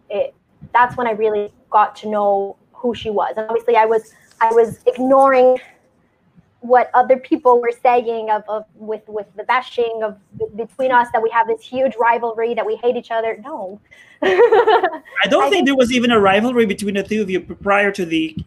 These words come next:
Speaker 1: No.
Speaker 2: competition, because
Speaker 1: No,
Speaker 2: it's,
Speaker 1: no,
Speaker 2: uh,
Speaker 1: not at all.
Speaker 2: yeah,
Speaker 1: We
Speaker 2: it's,
Speaker 1: didn't
Speaker 2: uh,
Speaker 1: know each other.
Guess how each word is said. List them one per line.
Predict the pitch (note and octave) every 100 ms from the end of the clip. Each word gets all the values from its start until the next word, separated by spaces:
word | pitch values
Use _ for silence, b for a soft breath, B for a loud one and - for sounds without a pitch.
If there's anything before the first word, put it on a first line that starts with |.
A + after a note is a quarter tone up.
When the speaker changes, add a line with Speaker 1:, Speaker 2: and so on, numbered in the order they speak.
| D4+
Speaker 1:
No. | - D5+
Speaker 2:
competition, | C4+ A3+ G#4+ F3 - _
because | E3 - D4
Speaker 1:
No, | F4+ G4
Speaker 2:
it's, | A3+ C4
Speaker 1:
no, | -
Speaker 2:
uh, |
Speaker 1:
not | B3+ C#4
at | C#4
all. | D#4+ C#4+ - - - -
Speaker 2:
yeah, | F3+ F#3+ F3+ C#3 -
Speaker 1:
We | D4
Speaker 2:
it's, | F4
Speaker 1:
didn't | F4+ D#4+ C#4 C4+
Speaker 2:
uh, |
Speaker 1:
know | D4+
each | B4+ - A#3+
other. | G#3 D#3+ G#2+